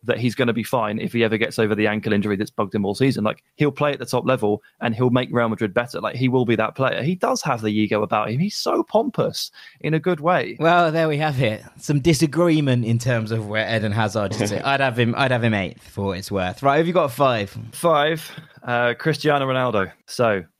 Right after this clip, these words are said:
Speaker 1: Real Madrid to Juve, twenty eighteen, hundred million euros again. So it's a hundred and eight million dollars. I think there's gonna be some people that disagree with this one, uh, down in fifth, but I think the fair way to do this is to judge a large portion of this scenario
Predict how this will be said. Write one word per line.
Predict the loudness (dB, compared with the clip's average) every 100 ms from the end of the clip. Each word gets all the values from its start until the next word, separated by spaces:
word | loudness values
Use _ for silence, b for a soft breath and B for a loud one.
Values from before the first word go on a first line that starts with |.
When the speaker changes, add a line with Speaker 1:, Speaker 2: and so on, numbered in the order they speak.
| -2
Speaker 1:
Real | 0
Madrid | 2 0 0
to | 0
Juve, | 0 2 2 0 -2
twenty | -2 0 2
eighteen, | 0 0 0 2 0
hundred | -4 -2 0 0
million | 0 0 2
euros | 2 2 0
again. | -2 -2 -2 -4
So | -6
it's | -6
a | -4
hundred | -2 -2 -2
and | 0
eight | 0 0
million | 2 2 2 2
dollars. | 0 0 -2 -4 B B B B B B
I | -6
think | 0 0 0 -4 -6 -2
there's | 0
gonna | 2
be | 2
some | 2 4
people | 4 2
that | 0
disagree | -2 0 0
with | 0
this | -2 -2
one, | -2 -4 _ -6
uh, | -2 0 0
down | 0 -2 -2
in | -2
fifth, | -2 -2 -4 -2
but | -2 -2 _ _ _ -4
I | -2
think | 0 -2 -6 _ _
the | -6
fair | 0 2 4
way | 4 0
to | 0
do | 0 2
this | 0 -4
is | -6 -8 -8
to | -6
judge | 0 0 0 -6 -10 -14 _ _ -4
a | 0
large | 2 2 -2 -6
portion | 0 2 2 0 0
of | 0 0 -2 -2 -4
this | -2 -2
scenario | -2 2 2 2 2 0